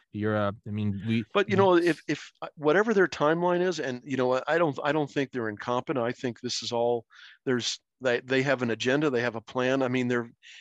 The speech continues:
Speaker 2: extraordinarily unified. I mean,
Speaker 1: Mm-hmm.
Speaker 2: Nancy Pelosi's gushing all over Joe today on their little celebratory, you know, gig on the,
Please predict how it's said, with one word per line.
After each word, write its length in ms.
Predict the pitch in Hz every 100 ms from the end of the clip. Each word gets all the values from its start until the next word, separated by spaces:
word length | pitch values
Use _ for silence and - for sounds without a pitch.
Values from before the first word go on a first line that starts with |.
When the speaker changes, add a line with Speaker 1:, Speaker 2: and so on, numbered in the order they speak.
| -
Speaker 2:
extraordinarily 880 | 135 - - 156 320 139 135 143 127
unified. 580 | 107 127 143 - 143 143
I 40 |
mean, 240 | 123 123 117 107
Speaker 1:
Mm-hmm. 260 | 107 107
Speaker 2:
Nancy 320 | 123 143 - 139
Pelosi's 560 | - 135 143 - 120
gushing 440 | 117 127 131 143 127
all 220 | 123 123
over 220 | 123 120
Joe 440 | 107 123 127 127 - - - _
today 460 | 131 120 123 123 117 _ - _ -
on 220 | - 123
their 160 | 120 120
little 320 | 127 123 117
celebratory, 880 | 113 - 131 123 120 - 131 123 120
you 120 | 117
know, 160 | 120 117
gig 360 | 113 127 127 127
on 160 | 123
the, 320 | 117 117 110